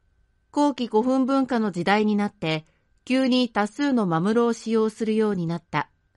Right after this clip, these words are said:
六、後期古墳文化が王侯貴族的騎馬民族的な文化。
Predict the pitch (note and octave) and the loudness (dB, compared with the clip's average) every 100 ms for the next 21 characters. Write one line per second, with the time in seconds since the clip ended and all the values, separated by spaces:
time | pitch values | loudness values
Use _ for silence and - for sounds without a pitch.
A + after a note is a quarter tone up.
0 | _ _ _ _ _ _ _ - F#3 F#3 | _ _ _ _ _ _ _ -4 -4 0
1 | G#3 - _ _ _ _ _ _ _ D4+ | -2 -2 _ _ _ _ _ _ _ 0
2 | D4 B3+ A3+ A3 B3+ C#4 C4+ C#4 B3 G#3 | 0 -2 0 0 2 0 0 -2 -2 -2
3 | F#3+ F#3 - _ - B3 C#4 C#4+ C#4 C4+ | 0 -2 -6 _ -2 0 0 0 0 -2
4 | C4 C4+ - B3+ C4 B3+ A3+ G#3 A#3+ C4+ | -4 -6 -6 -8 -6 -8 -6 -2 0 2
5 | C#4 B3+ C4 - B3+ B3 B3 A#3+ A3+ - | 2 -2 -4 -6 -6 -2 -2 -2 -4 -6
6 | F3 | -8